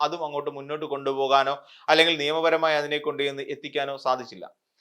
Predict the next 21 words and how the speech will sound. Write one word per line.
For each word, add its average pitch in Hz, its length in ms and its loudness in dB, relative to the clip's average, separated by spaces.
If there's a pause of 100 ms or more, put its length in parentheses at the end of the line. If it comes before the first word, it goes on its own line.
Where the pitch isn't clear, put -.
(260)
പിന്നീടാണ് 190 400 6
കെ 180 200 4
ഫോണുമായി 196 440 2
ബന്ധപ്പെട്ട 180 400 -2
മറ്റൊരു 165 400 0
വിവാദം 160 440 0
വീണ്ടും 156 280 -6
പ്രതിപക്ഷം 151 400 -4
ഉയർത്തിക്കൊണ്ടുവരുന്നു. 143 800 -6 (220)
ആ 202 180 8
ഉയർത്തിക്കൊണ്ടുവന്ന 190 800 0
ആ 180 120 0
വിവാദം 165 500 2
അപ്പാടെ 170 440 4
തന്നെ 160 180 -2
കെട്ടടങ്ങുന്ന 151 720 -2
ഒരു 147 200 -6
കാഴ്ചയും 135 340 0
നമുക്ക് 131 220 -10
കാണാൻ 127 300 -2
സാധിക്കും. - 420 -10